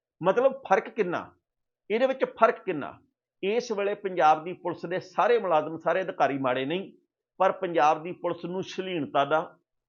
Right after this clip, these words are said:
ਪੰਜਾਬ ਦੀ ਪੁਲਿਸ ਨੂੰ ਅਨੁਸ਼ਾਸਨ ਦਾ, ਪੰਜਾਬ ਦੀ ਪੁਲਿਸ ਨੂੰ ਫਿਟਨੈਸ ਦਾ, ਪੰਜਾਬ ਦੀ ਪੁਲਿਸ ਦੇ ਇੱਕ ਹਿੱਸੇ ਨੂੰ ਤਹਿਜ਼ੀਬ ਦਾ ਪਾਠ ਪੜ੍ਹਾਉਣ ਦੀ ਲੋੜ ਆ। ਜਦੋਂ ਵੀ ਆਹ ਗੱਲਾਂ ਚੱਲਦੀਆਂ, ਉਦੋਂ ਕੁਝ ਲੋਕ ਕਹਿ ਦਿੰਦੇ, "ਲੈ ਜੀ, ਬਦਖੋਹੀ ਕਰਦੇ ਆ।"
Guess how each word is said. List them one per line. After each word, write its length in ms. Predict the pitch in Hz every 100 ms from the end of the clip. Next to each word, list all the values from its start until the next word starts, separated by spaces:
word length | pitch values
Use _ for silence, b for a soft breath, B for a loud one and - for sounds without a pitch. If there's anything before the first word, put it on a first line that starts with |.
| _ _
ਪੰਜਾਬ 480 | 196 196 185 160 165
ਦੀ 100 | 185
ਪੁਲਿਸ 300 | - 185 175
ਨੂੰ 240 | 180 190 -
ਅਨੁਸ਼ਾਸਨ 600 | 170 - 156 131 165 170
ਦਾ, 320 | 170 170 - _ _ _ -
ਪੰਜਾਬ 480 | 208 190 180 165 170
ਦੀ 80 | 190
ਪੁਲਿਸ 340 | - 180 175
ਨੂੰ 160 | 180 185 -
ਫਿਟਨੈਸ 460 | 202 214 208 196 170
ਦਾ, 360 | 180 175 180 _ _ _ -
ਪੰਜਾਬ 500 | 202 196 165 160 156
ਦੀ 100 | 196
ਪੁਲਿਸ 360 | - 185 180 175
ਦੇ 220 | 190 -
ਇੱਕ 180 | 190 190
ਹਿੱਸੇ 320 | 185 160 185
ਨੂੰ 140 | 180 190
ਤਹਿਜ਼ੀਬ 720 | _ 202 175 131 170 196 165
ਦਾ 100 | 190
ਪਾਠ 360 | 185 160 156 165
ਪੜ੍ਹਾਉਣ 260 | 175 151
ਦੀ 100 | 135
ਲੋੜ 200 | 143 120
ਆ। 100 | 87 - _ _ _ _ -
ਜਦੋਂ 300 | 123 185 254
ਵੀ 120 | 269
ਆਹ 140 | 254 247
ਗੱਲਾਂ 260 | 220 208
ਚੱਲਦੀਆਂ, 440 | 208 208 190 190 208
ਉਦੋਂ 260 | 208 202
ਕੁਝ 220 | 202 202 208
ਲੋਕ 220 | 202 202
ਕਹਿ 100 | 196
ਦਿੰਦੇ, 220 | 190 202
"ਲੈ 140 | 190
ਜੀ, 120 | 180 185
ਬਦਖੋਹੀ 480 | 160 160 165 175
ਕਰਦੇ 400 | 175 185 165 185
ਆ।" 140 | 165